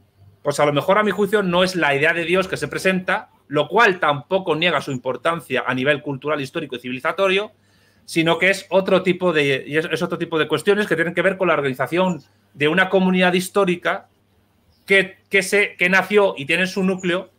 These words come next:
una organización que se construye contra otras, es decir, en dialéctica y en conflicto. ¿Por qué? Porque tanto España como Portugal, Castilla y, y Aragón después y Navarra se construyen contra el Islam.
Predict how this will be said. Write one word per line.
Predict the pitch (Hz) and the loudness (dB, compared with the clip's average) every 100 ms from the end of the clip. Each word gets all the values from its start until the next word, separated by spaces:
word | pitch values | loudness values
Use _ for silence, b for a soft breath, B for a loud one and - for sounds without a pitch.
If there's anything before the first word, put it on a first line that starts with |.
| _ | _
una | 165 185 | 0 0
organización | 185 180 190 190 190 | 0 -2 -2 -2 -4
que | 175 | -4
se | 170 185 | -4 -4
construye | 180 185 190 | -4 -2 0
contra | 175 135 147 | 0 0 0
otras, | - 104 - - _ _ _ | -2 -10 -14 -20 _ _ _
es | 147 | -8
decir, | 147 131 - - | -4 -6 -8 -14
en | 139 | -4
dialéctica | 143 165 185 190 196 | 0 0 0 -2 0
y | |
en | 170 | -2
conflicto. | 143 131 170 156 - - _ _ _ _ _ _ _ _ _ | -4 -8 -6 -6 -8 -20 _ _ _ _ _ _ _ _ _
¿Por | 151 139 | -6 0
qué? | 202 185 - - _ _ - - - | 2 4 2 -10 _ _ -20 -20 -6
Porque | 147 147 | -4 -2
tanto | 147 135 | -2 -2
España | 143 - 214 226 143 117 | -4 0 2 2 0 -6
como | - 131 123 | -8 -8 -8
Portugal, | 127 143 156 185 208 - _ _ _ | -8 0 2 4 2 -6 _ _ _
Castilla | 117 - 202 226 185 165 | -10 -4 0 2 2 0
y, | 127 127 | -2 -4
y | 127 | -2
Aragón | 123 123 147 | 0 0 0
después | 160 160 180 185 - | -2 -4 -2 -2 -2
y | |
Navarra | 143 170 190 185 214 b b b b _ _ | -2 0 2 0 -4 b b b b _ _
se | - 175 165 | -4 -2 0
construyen | 160 - 190 220 185 | -2 0 2 2 2
contra | 220 247 233 | 2 2 4
el | 190 | 2
Islam. | 147 135 123 110 | 0 -2 -4 -4